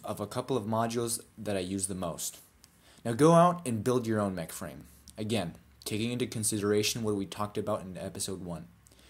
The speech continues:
What you want to build. Modifying each module depending on how long or wide you intended your mech to be. Or, if you so desire,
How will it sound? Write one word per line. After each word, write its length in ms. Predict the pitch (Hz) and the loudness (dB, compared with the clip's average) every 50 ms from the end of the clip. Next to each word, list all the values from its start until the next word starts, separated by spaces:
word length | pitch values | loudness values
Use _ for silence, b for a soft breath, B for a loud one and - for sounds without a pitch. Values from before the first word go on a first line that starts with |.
| b b b b b | b b b b b
What 160 | b 104 107 | b -4 0
you 100 | 127 131 | 2 4
want 200 | 131 143 135 131 | 6 6 6 4
to 80 | - 104 | 2 -2
build. 260 | 82 82 76 69 69 - _ _ _ _ _ _ - - _ _ _ _ _ _ - | -2 -4 -4 -6 -8 -14 _ _ _ _ _ _ -20 -20 _ _ _ _ _ _ 0
Modifying 500 | 101 113 123 123 117 - 120 113 113 113 - | 4 4 4 4 4 4 4 4 4 2 0
each 260 | 143 151 170 170 - - | 2 2 2 2 0 0
module 480 | 120 107 98 95 90 85 82 78 - - B B B B | 2 2 2 2 0 -4 -6 -8 -10 -14 B B B B
depending 480 | B 101 98 - 113 107 104 98 95 98 B B B B B B | B -4 0 0 2 2 2 0 -2 -4 B B B B B B
on 100 | 98 95 | -6 -6
how 240 | - - 120 131 | -2 2 4 4
long 360 | 135 131 131 131 139 143 151 147 | 6 6 6 6 6 6 4 2
or 140 | - 113 | 2 2
wide 460 | 104 101 101 104 107 110 110 107 - - | 4 4 4 4 4 2 0 -2 -4 -4
you 260 | 104 101 101 - - - | -2 0 0 -2 -2 -4
intended 560 | 98 95 - - 104 101 101 107 98 95 87 | -8 -6 -4 -2 -2 -2 0 -2 -2 -2 -2
your 100 | 85 87 | -2 0
mech 260 | 85 85 90 95 - | 0 0 -2 -2 -4
to 100 | - 101 | -4 -4
be. 260 | 85 82 85 80 73 - _ _ _ _ _ _ - B B B B B B B B B B B B - _ _ _ _ _ _ _ _ _ _ - - - | -2 -2 -4 -4 -6 -8 _ _ _ _ _ _ -20 B B B B B B B B B B B B -20 _ _ _ _ _ _ _ _ _ _ -10 0 4
Or, 340 | 208 208 165 156 196 - - - - B B B B B B B | 8 10 10 10 8 6 -2 -14 -20 B B B B B B B
if 100 | 123 - | -4 -2
you 80 | 127 | 2
so 160 | 120 - 131 131 | 4 6 6 6
desire, 540 | 143 143 147 147 127 107 101 104 117 131 | 6 6 8 8 8 8 6 4 2 0